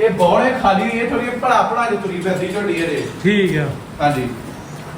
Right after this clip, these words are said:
Speaker 1: ਸਿੰਘ ਸੁੰਘ ਇਹਦਾ ਵੀ ਚੈੱਕ ਕਰਾ ਲਓ।
Speaker 2: ਆਹ ਵੇਖੋ, ਇਹ ਸਿੰਘ ਵੀ ਬੜਾ ਸੋਹਣਾ ਲੱਗਾ, ਚਾਰ ਦੰਦ ਹੈ,
Speaker 1: ਦੰਦ
Speaker 2: ਸੂਆ
Speaker 1: ਦੁੱਧ।
Speaker 2: ਪਹਿਲਾ। ਡਬਲ ਫਾਇਦੇ ਵਾਲੀ ਗੱਲ ਇਹ ਆ ਕਿ ਕੱਟੀ ਮਗਰ ਆ ਤੇ।
Speaker 1: ਹਾਂਜੀ, ਹਾਂਜੀ।
Speaker 2: ਆਹ ਵੇਖੋ, ਬੌਲੇ ਤੋਂ ਖਾਲੀ ਹੋਈ ਆ ਜੇ।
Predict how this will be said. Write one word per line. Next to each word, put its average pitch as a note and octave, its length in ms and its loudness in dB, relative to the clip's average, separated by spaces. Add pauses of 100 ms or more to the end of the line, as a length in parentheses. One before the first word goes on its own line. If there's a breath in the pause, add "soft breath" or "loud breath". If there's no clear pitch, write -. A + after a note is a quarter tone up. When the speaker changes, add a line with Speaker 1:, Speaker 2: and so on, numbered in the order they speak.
(920)
Speaker 1:
ਸਿੰਘ F#3+ 280 2
ਸੁੰਘ G#3+ 240 2
ਇਹਦਾ G3 140 8
ਵੀ A#3 220 2
ਚੈੱਕ G3 160 0
ਕਰਾ F#3+ 180 4
ਲਓ। C#3+ 340 -2
Speaker 2:
ਆਹ F3+ 180 6
ਵੇਖੋ, D3 220 2
ਇਹ F#3 100 2
ਸਿੰਘ F3 400 2
ਵੀ A3 100 4
ਬੜਾ G3 240 4
ਸੋਹਣਾ F#3+ 380 4
ਲੱਗਾ, G3+ 360 4
ਚਾਰ F#3 560 4
ਦੰਦ F#3 340 0
ਹੈ, A3+ 160 4 (300)
Speaker 1:
ਦੰਦ F#3 140 6
Speaker 2:
ਸੂਆ G3+ 320 4
Speaker 1:
ਦੁੱਧ। F#3 100 -2
Speaker 2:
ਪਹਿਲਾ। B3 480 4 (720)
ਡਬਲ F#3+ 400 4
ਫਾਇਦੇ A3+ 280 6
ਵਾਲੀ A#3 200 4
ਗੱਲ A#3 240 6
ਇਹ A#3 160 4
ਆ B3 100 0
ਕਿ B3 100 -4
ਕੱਟੀ G#3+ 400 0
ਮਗਰ E3 380 4
ਆ C#3+ 80 2
ਤੇ। C3 160 -2 (100)
Speaker 1:
ਹਾਂਜੀ, E3 260 2
ਹਾਂਜੀ। C#3 180 -4 (380)
Speaker 2:
ਆਹ E3+ 160 6
ਵੇਖੋ, D3 260 -2
ਬੌਲੇ G#3 360 6
ਤੋਂ B3 140 4
ਖਾਲੀ F#3+ 360 4
ਹੋਈ F#3+ 220 2
ਆ A3 140 6
ਜੇ। A#3 220 4